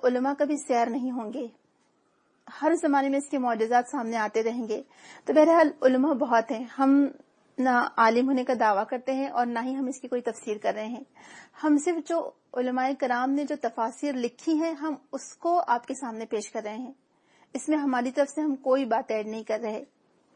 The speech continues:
اور اللہ تعالیٰ ہمیں اس سے محفوظ رکھے کہ ہم اللہ تعالیٰ کے کلام میں بغیر علم کے کوئی بات اپنی طرف سے ڈالیں۔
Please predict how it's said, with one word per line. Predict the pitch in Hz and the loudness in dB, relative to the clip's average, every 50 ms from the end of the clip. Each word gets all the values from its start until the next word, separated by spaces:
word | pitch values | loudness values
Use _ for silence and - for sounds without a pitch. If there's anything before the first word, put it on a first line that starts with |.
| _ | _
اور | - - 262 | 4 6 8
اللہ | 254 254 262 | 8 6 6
تعالیٰ | 262 269 254 262 | 2 2 2 2
ہمیں | 285 262 262 | 0 0 -2
اس | 254 254 | -2 -4
سے | - 269 | -4 -4
محفوظ | 254 254 247 - - 294 277 302 | -4 -4 -6 -6 -6 -4 -2 -2
رکھے | 294 294 302 285 | -4 -4 -4 -6
کہ | 294 285 | -6 -4
ہم | 269 277 262 | -6 -4 -4
اللہ | 233 233 226 233 - | -4 -4 -4 -4 -6
تعالیٰ | 240 247 247 | -4 -6 -6
کے | 269 254 | -6 -4
کلام | - 247 233 226 233 240 240 | -4 -4 -2 -2 -2 -2 -2
میں | 254 262 262 254 | -2 -2 -2 -4
بغیر | 247 214 240 233 226 240 254 247 | -4 -4 -4 -2 0 0 0 0
علم | - 254 247 254 247 | 0 0 -2 -2 -2
کے | - 262 | -4 -2
کوئی | - 262 247 233 | 0 0 2 2
بات | 220 233 233 - | 2 0 2 0
اپنی | 233 - 277 240 | -2 -4 -2 -2
طرف | - 240 240 - | -2 -2 -2 -2
سے | 262 240 | -2 0
ڈالیں۔ | 240 220 220 226 247 285 | 2 2 0 0 0 -2